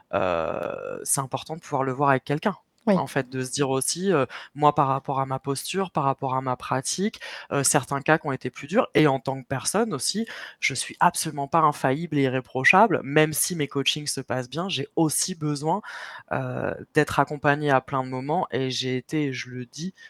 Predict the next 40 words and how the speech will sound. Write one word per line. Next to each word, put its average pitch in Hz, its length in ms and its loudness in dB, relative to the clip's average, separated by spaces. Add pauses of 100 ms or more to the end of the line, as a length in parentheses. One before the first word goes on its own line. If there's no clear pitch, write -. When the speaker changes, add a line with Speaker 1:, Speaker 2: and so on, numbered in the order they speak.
(140)
Speaker 1:
parce - 140 -8
que - 100 -4
c'est 180 220 0
important, 175 460 -4
je - 100 0
pense - 180 -6
que - 100 -10
c'est - 120 -8
super - 320 -6
important, 160 540 -2 (560)
euh, 120 640 0 (600)
Speaker 2:
De 214 100 6
partager, 208 380 6
Speaker 1:
j'ai 208 100 4
Speaker 2:
oui. - 20 -
Speaker 1:
énormément 170 460 6
été 156 320 4 (280)
accompagnée 160 760 2
aussi 147 520 0
avant 139 260 6
d'en 143 120 -4
arriver 135 300 2
là. 185 160 2
Et 156 40 0
je 139 120 -4
pense - 240 -8
que - 100 -8
non 160 280 -4
seulement 170 380 -2
c'est - 180 -8
légitime, 135 520 -4 (260)
mais 143 80 -4
c'est - 160 -4
logique. 139 400 -8 (120)
Speaker 2:
Oui. 202 200 4 (580)
Est-ce 220 120 2
qu'il 269 120 4
y 269 60 8
a 247 240 6
une, 220 280 2